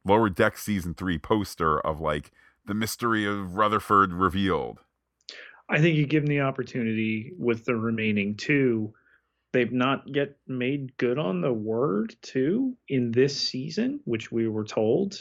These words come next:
Speaker 2: to bring back, uh, both the Vulcan and the Klingon crews, um, from the great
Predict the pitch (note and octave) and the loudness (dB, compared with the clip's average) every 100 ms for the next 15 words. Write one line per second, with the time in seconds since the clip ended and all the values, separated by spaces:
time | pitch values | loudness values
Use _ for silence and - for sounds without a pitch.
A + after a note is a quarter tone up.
0 | A#3 - C#3+ A#2 A2 G#2 G2+ G#2 - D3+ | -12 -4 0 2 2 -2 -4 -6 -10 -2
1 | A#2+ A#2 A2 G#2+ G#2 G#2 - _ - - | 0 2 2 0 -2 -6 -16 _ -16 -16
2 | - A2 G2+ G#2 G2+ A2 G#2+ G#2 - G#2+ | -8 -6 -4 -4 0 2 2 0 -4 -2
3 | G#2+ A2 G2+ G#2 B2+ A2+ A2 A#2 - G#2 | -2 2 2 4 2 2 2 -2 -4 -2
4 | G#2 G2 G2+ G2 G2+ - A2+ G#2 G2 F#2+ | -2 -2 -2 -4 -6 -2 2 2 0 -2
5 | - A2 F#2+ F#2+ - - - - - - | 0 0 0 -4 -4 -4 -4 -14 -20 -20
6 | - - G#2 F#2+ F2+ - A#2 - - - | -20 -6 -4 -4 -8 -10 -14 -18 -20 -4
7 | A#2 G#2 G2+ G#2 - A2+ G#2+ G#2 G#2+ G#2 | -2 -2 -6 -10 -4 -2 -2 0 -2 -2